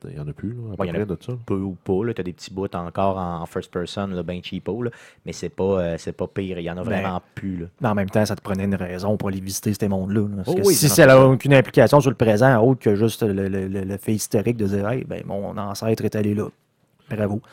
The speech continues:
Speaker 2: Moi, ça serait pas
Speaker 3: Sauf
Speaker 2: changeant.
Speaker 3: que là, au moins, de ce que j'ai lu du film, je pense que c'est ce qu'ils vont faire.
Speaker 2: Puis ça risque d'être quand même vraiment très bon,
Speaker 3: Donc,
Speaker 2: hein.
Speaker 3: de faire justement comme une matrice, là, de, de,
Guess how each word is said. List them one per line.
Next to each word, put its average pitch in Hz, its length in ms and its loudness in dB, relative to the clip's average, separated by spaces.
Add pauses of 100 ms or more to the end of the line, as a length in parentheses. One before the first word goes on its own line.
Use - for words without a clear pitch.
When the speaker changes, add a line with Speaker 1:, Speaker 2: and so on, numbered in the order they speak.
(160)
Speaker 2:
Moi, 92 80 -8
ça - 80 -10
serait 87 140 -6
pas - 60 -6
Speaker 3:
Sauf 113 180 4
Speaker 2:
changeant. 127 140 8
Speaker 3:
que 117 40 10
là, 131 80 10
au 156 80 8
moins, 135 220 6
de 117 100 2
ce - 80 -4
que 107 80 0
j'ai 98 140 -2
lu 113 160 0
du - 80 -6
film, 123 480 -4 (260)
je - 80 -16
pense 120 300 -4
que 92 80 -8
c'est 95 160 -10
ce - 100 -12
qu'ils - 140 -8
vont 95 120 -8
faire. 104 200 -8 (800)
Speaker 2:
Puis - 60 -16
ça 90 80 -4
risque 85 200 -10
d'être 80 240 -6
quand 85 200 -6
même 85 120 -8
vraiment 82 280 -8
très 80 240 -6
bon, 82 80 -4
Speaker 3:
Donc, 104 140 2
Speaker 2:
hein. - 20 2
Speaker 3:
de 101 80 -4
faire 107 100 2
justement 104 320 0
comme 104 140 -2
une 98 100 -2
matrice, 98 480 -6
là, 101 100 -4
de, 90 160 -8
de, 92 140 -12